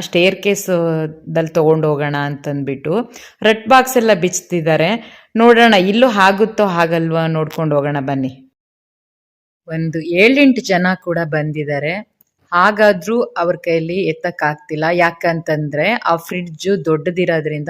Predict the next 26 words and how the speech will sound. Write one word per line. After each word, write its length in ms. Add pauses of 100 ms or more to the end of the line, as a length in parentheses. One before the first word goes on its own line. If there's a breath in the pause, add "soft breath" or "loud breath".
(100)
ಪಾಪ 260
ಅವ್ರ 280
ಕೈಲೂ 220
ಕೂಡ 160
ಎತ್ತಕ್ಕಾಗ್ತಾ 680
ಇಲ್ಲ. 160 (600 soft breath)
ಅವರು 440
ಕೂಡ 200
ಸುಮಾರು 580
ಸರ್ಕಸ್ 480
ಮಾಡಿದ್ರು, 520
ಮ್, 460
ಎತ್ತಿ 360
ಒಳಗಡೆ 420
ಕೊಡ್ಬೇಕು 600
ಅಂತ. 240 (560 soft breath)
ಆಗ್ತಾನೆ 600
ಇಲ್ಲ, 160 (140)
ಅಲ್ಲಿ 580 (120)
ಫ್ರಿಡ್ಜ್ 680
ಹೋಗ್ತಾನೆ 500
ಇಲ್ಲ 200
ಮುಂದಕ್ಕೆ. 840 (120)
ಪಾಪ 200
ಅವರು 260
ಸುಮಾರು 380